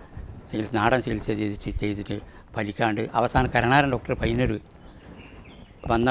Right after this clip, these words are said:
കാലഘട്ടത്തിൽ, കരുണാകരൻ ഡോക്ടറല്ലേ പയ്യൻ, അയാൾ വന്ന കാലത്ത് അയാളെ വീട്ടിലേക്ക് കൂട്ടിക്കൊണ്ട് വന്നിട്ട് ചെയ്ത് രണ്ട് കുട്ടികൾ ബാക്കി, ബാക്കി മരണപ്പെട്ടു. ഈ സമയത്ത് നമ്മൾ സ്കൂൾ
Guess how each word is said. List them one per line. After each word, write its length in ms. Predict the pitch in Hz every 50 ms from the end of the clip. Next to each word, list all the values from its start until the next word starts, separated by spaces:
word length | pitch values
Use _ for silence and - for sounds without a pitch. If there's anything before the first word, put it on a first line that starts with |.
| 113
കാലഘട്ടത്തിൽ, 540 | 107 104 101 98 98 95 - 98 - - - - - - - - - - - -
കരുണാകരൻ 280 | - - 120 120 131 135
ഡോക്ടറല്ലേ 340 | 131 - - 135 110 95 101 101
പയ്യൻ, 140 | 98 - - - - - - - - - - -
അയാൾ 200 | 117 135 147 156 160 143 131
വന്ന 180 | 120 120 131 131 117
കാലത്ത് 340 | 120 113 107 107 107 - - 117 - - -
അയാളെ 280 | 117 123 131 139 147 143 127 131 117
വീട്ടിലേക്ക് 280 | 110 - 123 110 - 107
കൂട്ടിക്കൊണ്ട് 400 | 107 107 - 104 123 113 110 110
വന്നിട്ട് 220 | 104 104 - - 110 - - - - - - - - -
ചെയ്ത് 160 | 113 110 113 117 113 107
രണ്ട് 200 | 104 107 107 117 127 - - - - -
കുട്ടികൾ 220 | - - - 110 107 104
ബാക്കി, 240 | 104 101 - - 107 104 -
ബാക്കി 280 | 104 101 101 - 117 117 110 - - - - - -
മരണപ്പെട്ടു. 500 | 104 104 101 113 110 - 101 - - - - - - - 151
ഈ 60 | 160 180 -
സമയത്ത് 380 | 160 147 147 143 - 151 143 135
നമ്മൾ 140 | 131 135 131 127 -
സ്കൂൾ 180 | - - 180